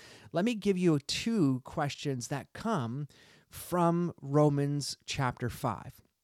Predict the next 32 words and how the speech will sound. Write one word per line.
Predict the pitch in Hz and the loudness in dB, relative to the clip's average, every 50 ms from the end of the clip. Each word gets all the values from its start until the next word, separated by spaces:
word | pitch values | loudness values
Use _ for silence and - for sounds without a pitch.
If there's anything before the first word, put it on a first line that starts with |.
| _ _ _ _ _ _ _ _ _ _ - - - | _ _ _ _ _ _ _ _ _ _ -18 -12 -6
All | 110 113 | -2 0
right, | 120 139 165 170 | 2 2 2 2
and | - 160 147 143 | 2 0 2 2
they | 160 190 202 | 4 4 4
are, | 202 147 120 117 135 151 143 - - - - - - _ _ | 4 6 6 4 4 4 2 -2 -12 -20 -20 -20 -20 _ _
"How | _ - - - - 226 247 262 254 | _ -14 -10 -8 -6 -4 -4 -4 2
are | - 202 202 190 | 4 4 4 4
we | 180 180 175 160 151 | 4 2 0 0 0
sure | - - - - - - - 247 254 226 143 101 101 117 147 160 151 _ - - _ _ - | 0 -2 -2 -2 -2 -2 0 2 2 2 2 2 2 2 2 0 0 _ -10 -20 _ _ 0
that | 160 156 - - | 0 0 0 2
this | - 175 - - - | 0 0 0 0 -4
justification | 123 - 160 160 156 - - - 143 - 156 - - - 131 123 123 - - 143 139 139 | 0 4 6 6 6 4 0 -8 -6 -6 -6 -6 -4 -4 -2 -2 -2 -2 -2 0 0 2
will | 147 160 160 | 2 2 2
last? | 190 196 185 127 104 104 - - - _ - - - _ _ | 0 0 0 0 -2 -2 -8 -10 -14 _ -20 -20 -20 _ _
How | - 175 190 | -2 0 2
do | 214 226 | 2 2
we | 208 214 202 175 | 2 2 0 2
know | 160 160 160 160 160 | 4 4 6 6 6
that | 147 156 139 127 - - | 4 4 2 2 2 0
our | 139 135 139 139 | 2 4 4 4
right | 131 123 120 117 127 139 151 165 151 - | 2 0 -4 -4 -2 0 0 0 -2 -4
standing | - - - - - 143 139 139 139 135 143 143 135 123 | -6 -6 -6 -6 -4 -2 -2 -2 -2 -2 -2 -2 -2 0
with | 117 127 123 - 113 113 113 | 0 0 -2 -2 -4 -14 -2
God | - 156 156 143 117 117 123 127 | 2 4 4 6 6 4 2 2
is | 101 - 151 131 - | 0 -2 -4 -6 -6
permanent? | _ - - - 175 170 156 131 107 98 107 - _ - _ _ - - _ _ _ _ | _ -12 -2 0 2 2 2 2 -2 -4 -8 -12 _ -20 _ _ -20 -20 _ _ _ _
Can | - - 170 160 139 | 0 2 2 2 4
we | 131 123 | 2 0
lose | 113 104 104 101 101 104 117 127 135 156 | 0 -2 -4 -4 -2 0 0 0 0 0
it?" | 208 240 277 - - - _ _ _ _ _ - | 0 -2 -2 -4 -8 -18 _ _ _ _ _ -6
You | 170 | -4
see, | 156 - - 202 180 | -2 0 2 2 2